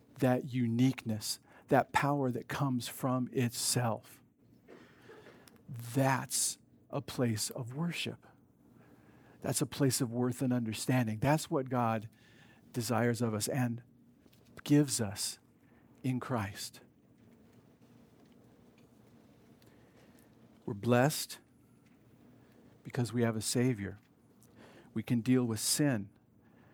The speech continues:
because we have a Savior. We have hope for the future,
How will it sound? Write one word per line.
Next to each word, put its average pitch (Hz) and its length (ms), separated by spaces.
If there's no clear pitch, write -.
because - 320
we 117 80
have 101 120
a 107 60
Savior. 120 640
We 127 100
have 104 160
hope 156 320
for - 200
the 117 120
future, 117 680